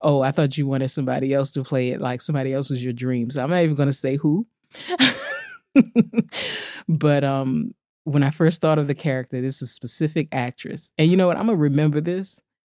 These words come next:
And if, if that's the actress that ends up playing the role, I'ma come back and be like, "Yeah, that's who I was talking about. That's who I had in mind." But, um, I'm not gonna say who,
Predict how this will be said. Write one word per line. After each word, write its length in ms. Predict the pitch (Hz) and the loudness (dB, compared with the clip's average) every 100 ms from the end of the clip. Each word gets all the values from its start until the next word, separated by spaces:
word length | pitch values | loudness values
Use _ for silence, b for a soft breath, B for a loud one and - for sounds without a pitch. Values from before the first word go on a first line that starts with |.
| _ - | _ 0
And 160 | 139 | 2
if, 220 | 143 139 - | 2 0 -2
if 160 | 139 | -4
that's 260 | 120 135 165 | 0 -2 -2
the 160 | - - | -6 -4
actress 420 | 135 160 156 139 | -4 -4 -6 -6
that 160 | - - | -8 -2
ends 240 | 147 135 | -2 -2
up 160 | 127 - | -6 -6
playing 540 | - 143 156 165 170 | -4 -2 -4 -4 -6
the 80 | 185 | -6
role, 420 | 190 202 214 220 _ _ _ _ - | -6 -6 -6 -10 _ _ _ _ -4
I'ma 240 | 143 139 | -2 -2
come 200 | - 135 | -2 -2
back 240 | 127 127 | 0 -2
and 100 | 120 | -4
be 80 | 117 | -6
like, 300 | 120 - 127 | -6 -6 -4
"Yeah, 300 | 123 123 117 | -2 -2 -2
that's 240 | - 143 139 | -2 -2 0
who 100 | 135 | -2
I 120 | 139 | -2
was 180 | 143 - | -4 -4
talking 300 | 131 - 120 | -4 -4 -6
about. 260 | 90 90 - | -6 -10 -10
That's 240 | 120 139 | -8 -8
who 180 | - 156 | -2 -2
I 60 | 131 | 0
had 240 | 139 131 | -4 -4
in 100 | 131 | -4
mind." 360 | 127 123 - 156 B B B B B _ | -4 -6 -8 -12 B B B B B _
But, 300 | 135 139 135 | -2 0 2
um, 520 | 131 127 123 139 151 _ _ _ _ _ - | 0 -2 -4 -6 -8 _ _ _ _ _ -2
I'm 140 | 156 | 2
not 160 | 170 170 | 4 4
gonna 200 | 165 147 | 4 4
say 260 | - 131 | 2 2
who, 380 | 120 139 120 135 | 0 0 -2 -4